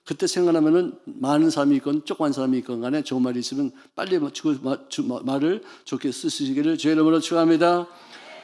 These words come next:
좋은 말이 있어도 쓰지 않으면 그 말은 망각하여 사라지기 때문에 나중에 할 말이 없을까 두려워서 말을 아끼면은 더 좋은 말을 절대로 떠오르지 않는다는 것이에요.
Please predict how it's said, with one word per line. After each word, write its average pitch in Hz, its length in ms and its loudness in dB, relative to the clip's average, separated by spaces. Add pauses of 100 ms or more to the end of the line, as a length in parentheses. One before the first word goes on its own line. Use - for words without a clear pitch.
(140)
좋은 180 220 4
말이 180 240 6
있어도 175 280 2
쓰지 185 300 -2
않으면 175 320 6
그 156 80 2
말은 156 360 6
망각하여 151 640 2
사라지기 170 640 -6
때문에 92 400 -8 (840)
나중에 185 360 4
할 180 220 0
말이 175 260 4
없을까 147 640 0
두려워서 156 540 2
말을 143 300 4
아끼면은 139 500 0
더 135 180 -2
좋은 135 240 2
말을 151 440 2 (420)
절대로 160 500 -2
떠오르지 135 420 -2
않는다는 101 480 -10
것이에요. - 300 -18